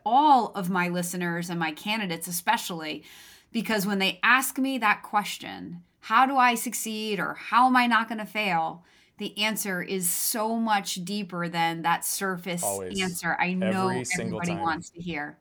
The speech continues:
Speaker 1: Yeah. It's amazing. You are an amazing, amazing person, Brian.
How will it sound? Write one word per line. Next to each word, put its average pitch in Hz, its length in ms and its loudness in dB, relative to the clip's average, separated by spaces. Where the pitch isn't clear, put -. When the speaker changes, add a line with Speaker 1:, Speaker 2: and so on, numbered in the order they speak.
Speaker 1:
Yeah. 165 400 2
It's 233 360 4
amazing. 214 600 6
You 226 560 4
are 180 160 6
an 180 100 0
amazing, 185 1160 0
amazing 175 960 2
person, 143 460 -6
Brian. 139 400 -4